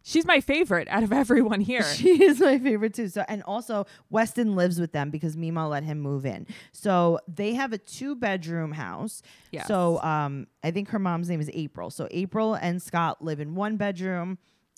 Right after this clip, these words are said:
Speaker 2: and
Speaker 1: Mm-hmm.
Speaker 2: Whitney and Weston live in the other bedroom, and then Meemaw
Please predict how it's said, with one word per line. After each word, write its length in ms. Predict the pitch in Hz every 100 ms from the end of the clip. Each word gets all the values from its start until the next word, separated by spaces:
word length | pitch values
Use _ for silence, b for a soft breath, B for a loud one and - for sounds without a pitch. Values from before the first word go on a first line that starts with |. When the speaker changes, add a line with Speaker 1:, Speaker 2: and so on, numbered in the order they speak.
| -
Speaker 2:
and 340 | 165 160 156 160
Speaker 1:
Mm-hmm. 140 | 156
Speaker 2:
Whitney 460 | 160 156 202 196 -
and 300 | 156 151 151
Weston 360 | 143 151 - 151
live 120 | 139
in 80 | 143
the 100 | -
other 160 | 233 226
bedroom, 460 | 226 190 208 202
and 100 | 175
then 240 | 156 156 165
Meemaw 560 | 180 190 180 170 165